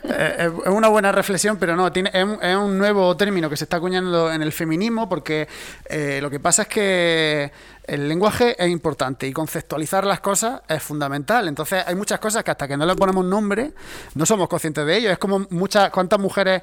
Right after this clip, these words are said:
luego ya lo tocaremos en, en la sección de Ni Una, de Ni Una Más, con la violencia de género, que cuando tú lo dices en voz alta es cuando te das cuenta de que eso existe, ¿no? Cuando tú le pones un término concreto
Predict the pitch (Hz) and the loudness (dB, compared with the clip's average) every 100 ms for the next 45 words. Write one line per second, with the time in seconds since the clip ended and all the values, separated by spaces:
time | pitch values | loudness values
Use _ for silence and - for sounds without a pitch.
0 | - - - 160 175 165 156 147 156 156 | -6 -14 -4 2 4 4 2 2 0 0
1 | 143 - 139 131 147 135 135 - 139 151 | -4 -4 -8 -6 -6 -4 -4 -6 -6 -4
2 | 147 147 147 147 143 147 156 160 165 196 | -4 -2 -4 -4 -4 -2 0 0 0 -2
3 | 165 135 139 156 170 160 180 185 220 - | -4 -4 -6 -4 -4 -4 -4 -4 -6 -10
4 | - - - - 156 117 165 165 165 160 | -16 -16 -12 -6 -6 0 2 4 4 2
5 | 165 - - - 190 202 202 214 185 185 | 2 -2 -14 0 4 6 4 2 0 2
6 | 196 196 226 277 - 175 170 165 165 160 | 0 0 -6 -6 -10 -6 -4 -2 -2 -2
7 | 175 170 214 165 151 - - - - 147 | -6 -4 -6 -4 -6 -4 -6 -6 -6 -4
8 | 190 147 135 180 180 190 185 190 196 185 | -4 -4 0 0 2 2 2 2 0 0
9 | 180 170 156 185 170 170 | -2 -4 -4 -4 -4 -6